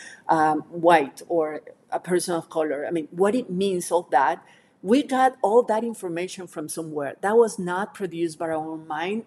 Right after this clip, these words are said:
and definitely not produced by our, by our own heart and conscience.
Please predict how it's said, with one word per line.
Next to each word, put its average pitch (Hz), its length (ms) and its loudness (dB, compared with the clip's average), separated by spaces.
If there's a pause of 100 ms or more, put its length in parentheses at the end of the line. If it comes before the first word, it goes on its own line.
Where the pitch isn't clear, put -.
and 170 220 -6
definitely 196 760 -2
not 165 240 -4
produced 160 460 -10
by 151 100 -6
our, 151 140 0 (560)
by 151 280 -4 (220)
our 156 80 -4
own 160 560 -10
heart 160 500 4
and - 140 -12
conscience. - 560 -8